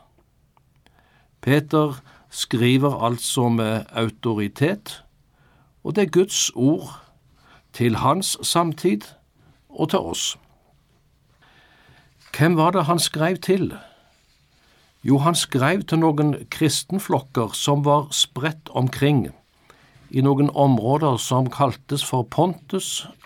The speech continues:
Galatia, Kappadokia, Asia og Betynia. Dette er områder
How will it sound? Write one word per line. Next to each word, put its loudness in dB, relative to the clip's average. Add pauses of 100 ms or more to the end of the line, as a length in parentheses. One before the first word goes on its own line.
(100)
Galatia, 0 (260)
Kappadokia, 0 (420)
Asia 0 (240)
og -2
Betynia. 0 (1500)
Dette 0
er 2
områder 4